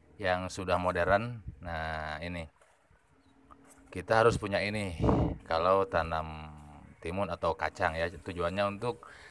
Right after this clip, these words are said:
apa? Untuk persediaan kalau-kalau ada bibit yang jelek yang tidak tumbuh. Jadi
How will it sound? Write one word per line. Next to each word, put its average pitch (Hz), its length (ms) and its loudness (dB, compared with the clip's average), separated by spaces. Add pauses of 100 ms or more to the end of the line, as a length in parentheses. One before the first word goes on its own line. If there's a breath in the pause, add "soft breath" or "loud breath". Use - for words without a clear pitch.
(800 loud breath)
apa? 143 560 12
Untuk 104 400 0
persediaan 104 800 6
kalau-kalau 92 800 4
ada 82 400 0
bibit 104 400 -4
yang 107 240 2
jelek 104 320 0
yang 95 80 2
tidak 87 240 -4
tumbuh. 85 480 -8
Jadi 107 560 -2